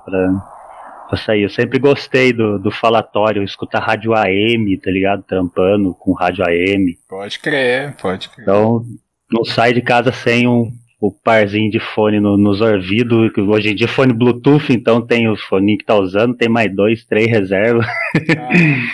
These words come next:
Speaker 1: Pra
Speaker 2: cara,
Speaker 1: não
Speaker 2: você
Speaker 1: acabar,
Speaker 2: consegue
Speaker 1: pra não
Speaker 2: usar
Speaker 1: ficar
Speaker 2: aquele
Speaker 1: sem.
Speaker 2: fone Bluetooth, cara? Eu nunca consegui, porque aquele negócio sempre desconecta, eu não sei se é meu celular, o que que é.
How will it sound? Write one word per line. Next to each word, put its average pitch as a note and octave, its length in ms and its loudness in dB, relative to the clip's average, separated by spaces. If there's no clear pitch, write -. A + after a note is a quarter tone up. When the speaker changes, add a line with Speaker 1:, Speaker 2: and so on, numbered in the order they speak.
Speaker 1:
Pra - 120 -2
Speaker 2:
cara, - 60 0
Speaker 1:
não G2+ 60 -2
Speaker 2:
você - 120 -2
Speaker 1:
acabar, A#2+ 220 2
Speaker 2:
consegue F3+ 140 2
Speaker 1:
pra B2 80 4
não A#2 80 4
Speaker 2:
usar A#2+ 160 0
Speaker 1:
ficar C#3+ 140 2
Speaker 2:
aquele D#3 160 -4
Speaker 1:
sem. A#2 140 2
Speaker 2:
fone C#3+ 260 -4
Bluetooth, B2+ 580 -8
cara? G#2 260 0
Eu C3+ 100 0
nunca G3 280 0
consegui, D#3+ 600 -2
porque - 160 -8
aquele C#3+ 200 -2
negócio D#3 300 0
sempre F3+ 140 -2
desconecta, D3+ 640 -2
eu C#3 40 -4
não C#3 60 -6
sei C3+ 160 -2
se - 100 -4
é B2+ 60 -2
meu B2+ 140 -2
celular, A2+ 600 -2
o A#2 40 -4
que G#2 160 -14
que G#2 160 -14
é. A2 240 -10